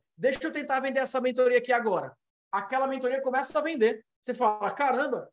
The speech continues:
eu comecei a falar desse próximo produto aqui e a galera quis começar a comprar esse produto aqui."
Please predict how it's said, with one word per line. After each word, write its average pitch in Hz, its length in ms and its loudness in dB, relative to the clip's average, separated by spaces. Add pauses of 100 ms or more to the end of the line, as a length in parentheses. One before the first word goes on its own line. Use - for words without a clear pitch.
(100)
eu 220 80 4
comecei 233 380 -4
a 269 40 -2
falar 254 200 4
desse 240 240 -6
próximo 247 360 -4
produto 226 380 -2
aqui 254 320 -4 (160)
e 254 60 -4
a 254 120 -2
galera 220 280 -2
quis 226 180 -10
começar 196 300 -8
a 202 40 -6
comprar 190 280 -6
esse 180 120 -6
produto 156 300 -10
aqui." 196 260 -6